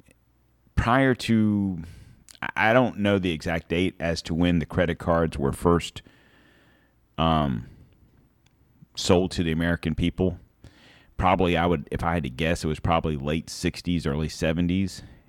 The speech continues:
and they probably became more mainstream into the late seventies, early eighties, into, into today, 'cause pretty much everyone has a credit card, right, of some sort. Even if you got shitty credit, you probably have a credit card. Um,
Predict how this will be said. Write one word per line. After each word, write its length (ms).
and 160
they 80
probably 400
became 680
more 320
mainstream 840
into 300
the 120
late 300
seventies, 640
early 380
eighties, 460
into, 360
into 280
today, 380
'cause 400
pretty 160
much 180
everyone 280
has 120
a 60
credit 260
card, 240
right, 180
of 140
some 160
sort. 240
Even 200
if 100
you 40
got 140
shitty 300
credit, 260
you 100
probably 220
have 120
a 40
credit 240
card. 300
Um, 540